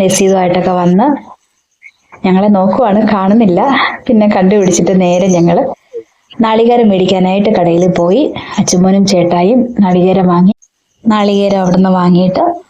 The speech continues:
ദാണ്ട് ഇവിടെ വെള്ളം വെച്ചിട്ടുണ്ട്. ഇവിടെ നാളികേരം കഴുകുന്ന ആൾക്കാരുണ്ട്. നമ്മൾ അവിടുന്ന് കഴുകാതെ ചിറയിൽ പോയി വെള്ളം, ആ, എടുത്ത് നാളികേരം കഴുകി. ദാണ്ട് ഇതാണ് നമ്മുടെ കൊട്ടാരക്കര അമ്പലത്തിലെ ചിറ. ഇതാണ്. ആ,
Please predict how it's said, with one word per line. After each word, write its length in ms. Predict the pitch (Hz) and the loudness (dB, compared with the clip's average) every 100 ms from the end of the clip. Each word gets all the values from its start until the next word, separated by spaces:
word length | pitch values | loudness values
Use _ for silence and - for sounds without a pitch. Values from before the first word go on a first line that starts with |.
| _ _ 220 | _ _ -2
ദാണ്ട് 180 | 208 | 0
ഇവിടെ 140 | 202 208 | 2 0
വെള്ളം 280 | 196 208 240 | 0 0 0
വെച്ചിട്ടുണ്ട്. 500 | 185 185 190 190 233 | 0 -2 0 0 2
ഇവിടെ 560 | 294 202 190 202 - | 0 0 0 0 0
നാളികേരം 540 | 208 196 196 196 196 196 | 0 0 -2 0 0 0
കഴുകുന്ന 380 | 185 185 196 | 0 0 0
ആൾക്കാരുണ്ട്. 600 | 190 185 - 180 175 175 214 - - | 0 -2 -2 -2 0 0 0 -4 -2
നമ്മൾ 300 | 196 196 220 | 0 2 0
അവിടുന്ന് 540 | 277 214 190 196 196 202 - - 214 | 0 0 0 2 2 0 -4 -8 -6
കഴുകാതെ 480 | 180 175 185 180 233 277 277 - | -2 0 0 0 0 0 -4 -6
ചിറയിൽ 380 | - 180 185 190 | -2 -2 0 -2
പോയി 240 | 185 202 | -2 0
വെള്ളം, 340 | 214 185 190 180 - - - - - | 0 0 0 -2 -4 -6 -8 -16 -8
ആ, 160 | 190 185 | -4 -2
എടുത്ത് 320 | 175 175 233 277 - - | -2 -2 -2 -4 -6 -4
നാളികേരം 540 | 190 185 175 180 175 175 | -2 0 0 0 0 0
കഴുകി. 440 | 175 170 175 233 339 - | 0 0 0 0 -2 -2
ദാണ്ട് 200 | 196 185 | -2 0
ഇതാണ് 360 | 175 180 180 190 | 0 0 0 2
നമ്മുടെ 380 | 190 180 175 233 - - - | 2 2 0 -2 -2 -6 -6
കൊട്ടാരക്കര 720 | 202 175 185 180 180 180 180 233 262 - - 185 | -6 -4 -4 -4 -4 -2 -2 -2 -4 -8 -4 0
അമ്പലത്തിലെ 480 | 185 175 170 185 185 - | 2 0 -2 -2 -2 -2
ചിറ. 200 | 185 196 233 190 | -2 0 0 0
ഇതാണ്. 340 | 170 185 185 285 - - _ _ 269 233 _ - - | 0 0 0 -2 -6 -18 _ _ -10 -10 _ -10 -4
ആ, 60 | 226 | -2